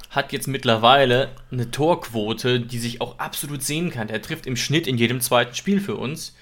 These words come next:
Jetzt und das über zweihundertfünfzig Spiele hinaus. Absoluter Wahnsinn. Und es ist einfach auch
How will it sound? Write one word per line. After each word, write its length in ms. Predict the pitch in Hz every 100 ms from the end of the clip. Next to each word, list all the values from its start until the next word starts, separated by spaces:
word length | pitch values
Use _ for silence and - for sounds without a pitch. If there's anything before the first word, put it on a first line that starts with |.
| _
Jetzt 180 | - 123
und 80 | 131
das 140 | 127 135
über 220 | 127 127
zweihundertfünfzig 760 | 139 139 135 135 147 139 -
Spiele 480 | - 156 147 117 131 - - _ -
hinaus. 720 | 127 110 117 120 160 - - - - - - - - -
Absoluter 540 | 127 123 127 123 113
Wahnsinn. 440 | 110 120 139 127 131
Und 120 | 131
es 140 | 120
ist 160 | 120 -
einfach 260 | 127 135 123
auch 360 | 127 131 -